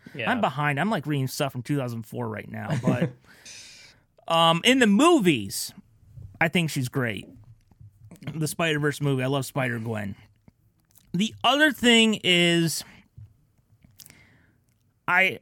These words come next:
Speaker 2: we talked about it on the last episode, which we recorded yesterday. I think Doctor Strange Multiverse of Madness, as much as we loved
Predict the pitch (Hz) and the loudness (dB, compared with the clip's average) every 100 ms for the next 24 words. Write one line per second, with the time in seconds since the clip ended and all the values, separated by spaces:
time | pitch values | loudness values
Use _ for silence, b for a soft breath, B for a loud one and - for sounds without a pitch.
0 | 139 131 B B B B B _ b b | -8 -8 B B B B B _ b b
1 | b b b - 208 208 - 247 226 202 | b b b -2 0 0 0 0 2 2
2 | 190 180 175 - 160 156 143 143 139 123 | 4 4 2 2 0 2 2 2 0 -4
3 | 123 - 120 120 127 - 139 131 143 131 | -6 -4 -4 -2 -2 -2 -2 -2 -4 -4
4 | 120 117 - 113 110 101 98 b b _ | -4 -6 -8 -10 -8 -10 -12 b b _
5 | _ b b b b b b - 165 165 | _ b b b b b b -2 0 2
6 | 254 240 208 196 208 185 - - 170 165 | 2 4 4 4 4 0 0 2 4 4
7 | 156 156 156 160 151 151 143 135 131 131 | 4 4 4 2 2 2 2 2 2 2
8 | 131 - - - _ _ _ _ _ _ | 0 -2 -8 -12 _ _ _ _ _ _
9 | 147 151 185 254 214 262 269 294 202 | -2 0 -2 -2 -2 0 2 0 -2